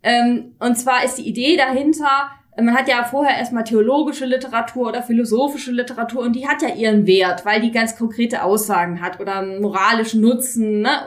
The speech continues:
sowas in der Richtung oder auch wissenschaftliche Literatur. Und, ähm, die schöne Literatur, Gedichte und so weiter, die haben eben immer das Problem, dass sie so mit dem,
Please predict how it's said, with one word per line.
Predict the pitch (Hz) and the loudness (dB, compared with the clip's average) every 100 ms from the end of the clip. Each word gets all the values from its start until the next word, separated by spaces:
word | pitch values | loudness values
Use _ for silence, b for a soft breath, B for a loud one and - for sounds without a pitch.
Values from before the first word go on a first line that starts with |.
| 175 202 | -6 -4
sowas | 220 190 190 | -2 -2 -4
in | 175 | -6
der | 165 | -6
Richtung | 175 180 190 175 | -6 -6 -6 -6
oder | 190 180 | -4 -4
auch | - | 0
wissenschaftliche | 226 226 202 160 156 190 180 | 0 0 -2 -4 -6 -8 -8
Literatur. | 165 165 170 160 175 156 B B B B B - | -8 -8 -12 -14 -10 -10 B B B B B 0
Und, | 233 226 - | 2 2 0
ähm, | 214 208 214 208 | 2 2 0 -2
die | 208 196 | -2 -2
schöne | 247 285 392 | 2 4 4
Literatur, | 247 254 254 233 240 262 262 233 | 2 0 -2 -6 -6 -2 -2 -2
Gedichte | 226 254 277 277 208 | -2 -2 -2 -4 -6
und | 220 | -6
so | 214 | -4
weiter, | 196 220 254 277 269 269 - | 0 0 0 -2 -2 -6 -2
die | 226 | 0
haben | 262 | 0
eben | 247 | -2
immer | 262 302 | 0 0
das | 262 254 - | 0 -4 -6
Problem, | 233 226 247 269 311 339 B B | -8 -4 0 4 4 2 B B
dass | 233 240 | -4 -2
sie | 262 233 | -2 0
so | 254 | 0
mit | 254 247 254 | 0 -4 -4
dem, | 240 240 233 | -2 -2 -4